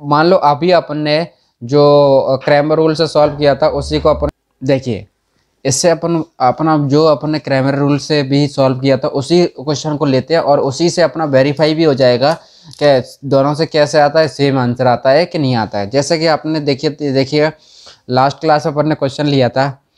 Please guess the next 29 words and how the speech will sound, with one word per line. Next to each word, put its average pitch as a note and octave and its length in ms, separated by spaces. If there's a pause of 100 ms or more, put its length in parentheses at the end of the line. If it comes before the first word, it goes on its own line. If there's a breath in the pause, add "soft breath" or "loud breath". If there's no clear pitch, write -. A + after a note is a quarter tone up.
(240)
क्वेश्चन C#3 500
देखिए B2+ 240
लीनियर C3+ 280
इक्वेशन C#3 340
आपके C3+ 200
पास C#3 160
में C#3 100
दे C3+ 120
रखी C3+ 240
है, C3 160
क्या B2+ 160
लीनियर C3 300
इक्वेशन C3 420
दे B2 60
रखी B2 220
है D3+ 140 (1700)
कि D3 80 (120)
उन E3 160
दोनों C#3+ 260
से D3+ 120
अपना D3 260
सेम C#3+ 380
आंसर C3 300
आता B2 260
है D#3+ 260 (260)
कि B2+ 60
नहीं B2+ 220
आता G#2 300
है। F2+ 220